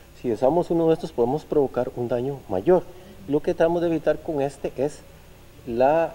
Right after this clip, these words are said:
eh, extinción del fuego con los mejores daños. Pero lo primero que hay que hacer cuando hablamos de un juego de electricidad, lo primero es que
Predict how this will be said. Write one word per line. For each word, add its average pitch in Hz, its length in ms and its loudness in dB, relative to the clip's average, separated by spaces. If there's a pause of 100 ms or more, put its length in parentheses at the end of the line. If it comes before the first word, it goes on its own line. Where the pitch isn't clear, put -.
eh, 110 380 0
extinción 170 420 0
del 170 120 4
fuego 185 340 2 (260)
con 127 120 2
los 120 80 2
mejores 113 300 2
daños. 90 220 -4 (720)
Pero 139 140 6
lo 143 120 8
primero 160 340 6
que 196 80 2
hay 190 60 4
que 196 120 2
hacer 165 240 2
cuando 120 260 2
hablamos 143 340 4
de 175 80 2
un 170 80 0
juego 175 340 0
de 156 340 0 (180)
electricidad, 143 560 0
lo 143 80 0
primero 131 380 0
es 147 100 0
que 156 240 -2